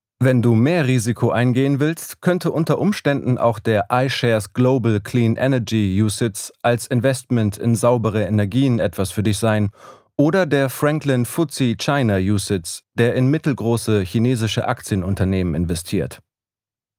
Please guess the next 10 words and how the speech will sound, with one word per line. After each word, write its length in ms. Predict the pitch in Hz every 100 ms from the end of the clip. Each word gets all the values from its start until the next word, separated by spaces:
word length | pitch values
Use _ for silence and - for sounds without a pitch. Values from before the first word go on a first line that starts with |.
| _ _ _ _ -
An 200 | 135 123
Aktienfonds 920 | 135 165 - 165 127 - 113 147 170
bieten 360 | - 165 - 151
sich 240 | 131 127
für 120 | -
Nebenwerte 800 | 98 117 135 107 110 110 - 107
der 220 | 90 104
Comgest 680 | 87 - 135 123 120 117 -
Growth 380 | - 117 135 143
Europe, 560 | 117 117 147 160 190 -